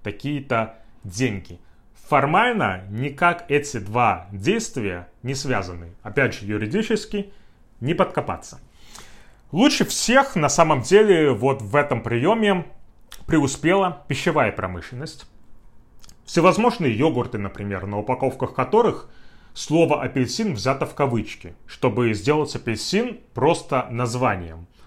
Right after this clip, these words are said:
поскольку никакого апельсина на самом деле в йогурте нет. Второй прием. Это когда в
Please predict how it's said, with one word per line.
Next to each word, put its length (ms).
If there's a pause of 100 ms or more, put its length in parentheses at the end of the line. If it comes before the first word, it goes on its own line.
поскольку 580
никакого 460
апельсина 500
на 140
самом 320
деле 260
в 60
йогурте 680 (340)
нет. 260 (760)
Второй 460
прием. 440 (500)
Это 200
когда 460
в 800